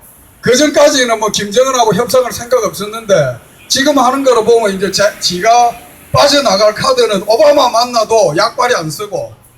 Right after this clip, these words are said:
아마 이제 김정은하고 김정은 만나서 "우리 잘해봅시다." 하면서 또 아마 뜨거운 포옹을 할지도 모르겠습니다.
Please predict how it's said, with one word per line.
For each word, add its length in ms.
아마 280
이제 140
김정은하고 1000
김정은 400
만나서 500
"우리 140
잘해봅시다." 720
하면서 540
또 140
아마 200
뜨거운 360
포옹을 420
할지도 380
모르겠습니다. 840